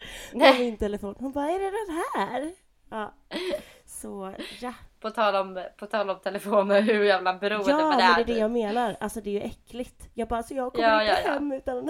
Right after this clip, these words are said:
Speaker 2: här." Bara, fick
Speaker 1: Nej, jag
Speaker 2: panik.
Speaker 1: vet! Man kan ju för fan inte ens åka buss utan den,
Speaker 2: Nej.
Speaker 1: liksom.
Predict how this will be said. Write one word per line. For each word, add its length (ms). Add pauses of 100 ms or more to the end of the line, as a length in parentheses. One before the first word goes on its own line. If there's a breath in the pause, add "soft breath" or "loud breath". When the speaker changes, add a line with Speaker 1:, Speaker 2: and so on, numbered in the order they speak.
Speaker 2:
här." 280 (420 loud breath)
Bara, 180
fick 120
Speaker 1:
Nej, 320
jag 100
Speaker 2:
panik. 180
Speaker 1:
vet! 640 (100)
Man 100
kan 140
ju 60
för 80
fan 260
inte 140
ens 160
åka 200
buss 360
utan 220
den, 100
Speaker 2:
Nej. 200
Speaker 1:
liksom. 200